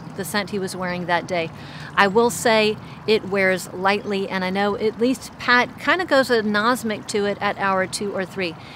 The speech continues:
He says he can't smell it. I can smell it on him. It is one that we share. In fact, I wear this more than he does. And I think it's a very unisex vetiver fragrance. Vetiver tends to be in more masculine leaning fragrances, but this is very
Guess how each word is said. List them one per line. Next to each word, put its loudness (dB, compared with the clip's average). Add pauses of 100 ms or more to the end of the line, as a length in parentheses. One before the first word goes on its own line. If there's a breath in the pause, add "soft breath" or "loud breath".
(140 loud breath)
He 0
says 2
he -2
can't -4
smell -2
it. -2
I 0
can -6
smell -4
it -6
on -4
him. -2
It -6
is -8
one -4
that -4
we -6
share. 0
In -8
fact, 0 (380 loud breath)
I 2
wear 4
this -2
more -2
than -6
he -6
does. -6 (320 loud breath)
And 4
I 2
think 0
it's -8
a -2
very 4 (160)
unisex 0 (1200 loud breath)
vetiver 4
fragrance. -2
Vetiver 2
tends -2
to -2
be -2
in -2
more -2
masculine -2
leaning -2
fragrances, -2
but -8
this -8
is -6 (240)
very 2